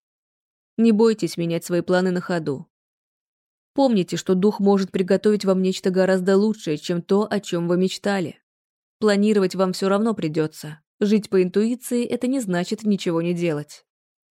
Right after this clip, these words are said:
В примере с домом вам придется планировать встречи с агентами или строителями, заключать договоры и подписывать документы,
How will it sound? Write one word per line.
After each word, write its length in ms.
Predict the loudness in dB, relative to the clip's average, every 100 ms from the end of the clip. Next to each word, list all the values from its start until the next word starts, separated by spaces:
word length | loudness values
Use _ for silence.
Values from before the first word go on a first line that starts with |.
| _ _ _ _ _
В 80 | 0
примере 380 | 4 4 4
с 40 | 4
домом 320 | 2 2 2
вам 160 | 2 2
придется 460 | 0 0 -2 -2
планировать 520 | 0 2 2 2 0
встречи 380 | -2 -6 -4 -4
с 120 | -4
агентами 520 | -4 0 0 0 0 0
или 260 | 2 0
строителями, 720 | 0 -2 -2 -4 -4 -4 -4
заключать 540 | -4 0 0 0 -2 -2
договоры 600 | -2 2 2 2 2 2
и 100 | 0
подписывать 640 | -2 -4 -2 -4 -2 -4 -2
документы, 800 | -2 -2 -2 -4 -6 -10 -12